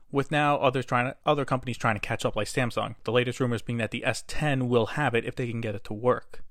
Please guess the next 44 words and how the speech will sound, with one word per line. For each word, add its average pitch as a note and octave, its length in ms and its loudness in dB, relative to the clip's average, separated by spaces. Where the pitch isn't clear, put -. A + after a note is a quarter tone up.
What C#3+ 80 0
I D3 60 0
find A#3+ 200 2
curious, C3+ 500 2
however, A2 440 2
was A#2 360 2
that A#2+ 220 0
if G3 100 -6
this G3+ 120 -2
is B2 140 -2
accurate, B2+ 420 -2
this C3+ 160 -2
is G3+ 120 -6
just G3+ 200 -6
a F3 60 -4
variant B2+ 580 2
of B2+ 240 4
the B2+ 100 2
Oppo A2 300 -2
Find A2+ 280 -2
X. A2+ 340 -6
But D#3 120 -2
I - 20 -4
think C#4 300 -4
the D#3+ 60 -4
first - 400 -4
phone C#3+ 280 2
having C#3 320 -4
ten C3+ 180 -4
gigabytes A#2+ 380 -2
of A2+ 80 -6
ram C3+ 260 -2
could G3 220 -2
be G3 140 -4
something E3 360 -4
to - 80 -6
market C3 340 -2
to, C3+ 300 -4
market D#3 360 2
as A#2+ 100 2
your A#2+ 120 0
next A2+ 200 -2
flagship G#2+ 480 -2
phone. - 300 0